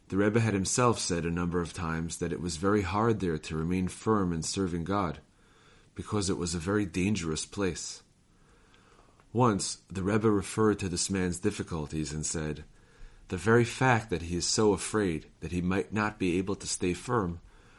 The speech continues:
will itself give him the strength and support he needs to remain steadfast and not fall." Five ninety-one. Someone once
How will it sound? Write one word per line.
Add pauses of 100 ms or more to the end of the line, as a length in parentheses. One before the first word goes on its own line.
(160)
will
itself
give
him
the
strength
and
support
he
needs
to
remain
steadfast (260)
and
not
fall." (1800)
Five
ninety-one. (840)
Someone
once